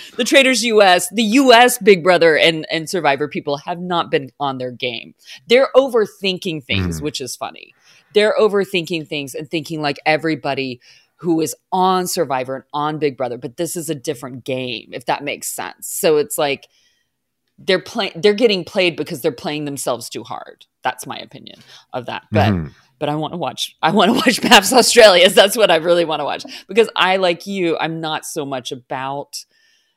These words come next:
Speaker 1: these intrigues. I'm not so much about Survivor or Big Brother or anything like that, but I am getting into the Traitors. And I think partially the U S one, it's because of the,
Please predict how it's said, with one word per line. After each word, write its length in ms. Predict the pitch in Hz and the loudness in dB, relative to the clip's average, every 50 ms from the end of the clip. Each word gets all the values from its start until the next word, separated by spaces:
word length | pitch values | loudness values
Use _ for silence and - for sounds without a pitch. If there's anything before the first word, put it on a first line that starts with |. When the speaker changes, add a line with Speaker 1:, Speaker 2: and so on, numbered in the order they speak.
| _ _ _ _ _ - | _ _ _ _ _ -8
Speaker 1:
these 480 | 147 147 143 135 120 - - - - _ _ _ _ _ _ _ _ _ - | -6 -6 -6 -6 -8 -10 -12 -14 -18 _ _ _ _ _ _ _ _ _ -2
intrigues. 540 | 143 156 156 147 - - 160 151 147 135 160 | -2 -2 -2 -4 -6 -4 -4 -4 -4 -4 -4
I'm 100 | 151 160 | -2 -2
not 180 | 156 147 - | -4 -4 -6
so 80 | - 147 | -8 -8
much 180 | 139 135 123 | -8 -8 -8
about 240 | - 127 143 131 - | -6 -6 -6 -6 -6
Survivor 440 | - - 135 131 123 123 123 127 127 | -8 -8 -6 -4 -4 -4 -4 -6 -8
or 60 | 123 | -8
Big 200 | 123 131 131 120 | -8 -10 -10 -8
Brother 300 | - 131 120 120 127 123 | -6 -6 -4 -4 -4 -6
or 180 | 123 131 123 - | -6 -8 -8 -10
anything 340 | 123 123 123 123 - 123 120 | -10 -10 -10 -12 -12 -14 -14
like 180 | 120 120 - | -14 -12 -8
that, 300 | - 123 123 120 - - - | -6 -6 -6 -6 -10 -8 -2
but 160 | 156 156 - | -2 0 0
I 100 | 120 147 165 | 2 0 2
am 200 | 170 180 202 196 | 2 0 0 0
getting 240 | 175 185 160 151 139 | 0 -2 -2 -2 -4
into 220 | 139 135 - 156 | -8 -10 -10 -12
the 80 | 123 127 | -12 -12
Traitors. 500 | - - 143 131 127 107 92 90 117 - - | -10 -8 -8 -6 -6 -6 -8 -10 -10 -8 -8
And 100 | 160 170 | -6 -4
I 80 | 170 175 | -4 -4
think 200 | - 202 - - | -6 -8 -10 -8
partially 420 | - 185 156 165 - - 165 151 | -6 -6 -6 -6 -6 -8 -8 -8
the 140 | 131 139 143 | -8 -10 -10
U 180 | 135 135 131 | -8 -6 -6
S 180 | 123 127 - - | -8 -8 -10 -12
one, 200 | 147 143 135 131 | -12 -12 -10 -10
it's 200 | - 117 - - | -12 -12 -12 -12
because 460 | - 143 117 - - 135 139 135 143 | -14 -14 -14 -8 -8 -8 -6 -6 -6
of 200 | 147 143 135 - - | -6 -6 -6 -8 -10
the, 380 | 143 139 139 139 135 135 127 | -8 -6 -6 -6 -6 -8 -10